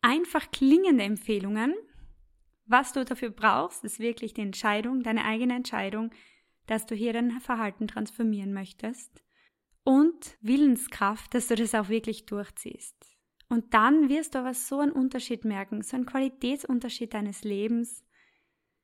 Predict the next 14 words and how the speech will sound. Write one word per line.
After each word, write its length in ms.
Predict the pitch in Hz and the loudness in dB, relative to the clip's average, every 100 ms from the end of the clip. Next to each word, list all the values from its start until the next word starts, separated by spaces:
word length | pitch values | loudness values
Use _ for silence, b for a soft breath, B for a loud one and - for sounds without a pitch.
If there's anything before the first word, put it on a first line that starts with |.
| _ _ | _ _
Du 120 | 240 | -4
wirst 280 | 220 220 - | -2 -2 -4
deinen 240 | 208 208 | -2 -2
Selbstwert 680 | 202 254 254 - - 247 247 | -2 -2 -2 -6 -2 -2 -2
steigern 500 | - 226 214 226 226 | -2 0 0 0 -2
können, 580 | - 208 196 202 202 202 | -4 -4 -4 -4 -4 -6
du 200 | 202 190 | -8 -6
wirst 460 | 214 214 208 - | -4 -4 -6 -8
bewusster 800 | - 196 208 285 339 - - 269 | -8 -8 -4 -4 -4 -4 -4 -2
umgehen 560 | 269 294 330 285 226 208 | 2 2 2 2 0 -4
können 400 | - 208 190 196 | -6 -6 -6 -6
mit 140 | 196 | -8
dem 140 | 208 208 | -8 -8
Smartphone, 880 | - 240 233 262 - 226 220 226 | -4 -2 0 -2 -4 -4 -2 -2